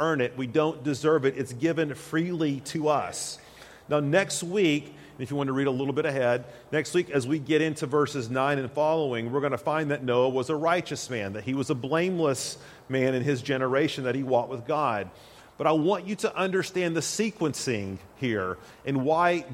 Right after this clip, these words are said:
this equation is of vital spiritual importance. It does not say in Genesis six that because Noah was righteous, because he was blameless, because he walked with God,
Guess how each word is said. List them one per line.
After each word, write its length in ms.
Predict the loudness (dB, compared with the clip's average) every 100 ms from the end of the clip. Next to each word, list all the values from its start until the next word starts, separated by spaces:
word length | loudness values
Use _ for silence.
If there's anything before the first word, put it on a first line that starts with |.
| -2
this 240 | -2 -2
equation 680 | -6 -6 0 2 2 0 -2
is 240 | -2 0
of 160 | 0 0
vital 640 | -4 -2 0 2 0 0
spiritual 800 | -2 -6 -6 0 0 0 -2 -4
importance. 760 | -6 -2 -2 -2 -6 -12 -14 -14 -20 -20 -20 -20 -4
It 80 | 0
does 160 | 2
not 240 | 4 2 2
say 560 | 0 2 4 2 0 -6 -20 -10
in 140 | -4 0
Genesis 420 | 2 0 0 -2
six 580 | 0 2 4 0 -8 -12 -16 -20 -20 -2
that 180 | 2 4
because 540 | 2 2 4 4 4
Noah 300 | 2 2 4
was 200 | 4 2
righteous, 880 | 2 -2 -2 -2 -2 -2 -6 -10 -12 -16 -20 -20 -20 -20 -20 -20 -20 -10 -4
because 480 | -2 4 4 4 2
he 120 | 0
was 200 | 0 0
blameless, 720 | 0 0 2 0 0 0 0
because 420 | -4 0 2 2
he 120 | 0
walked 320 | 0 2 2 0
with 160 | -4
God, 420 | 0 4 4 4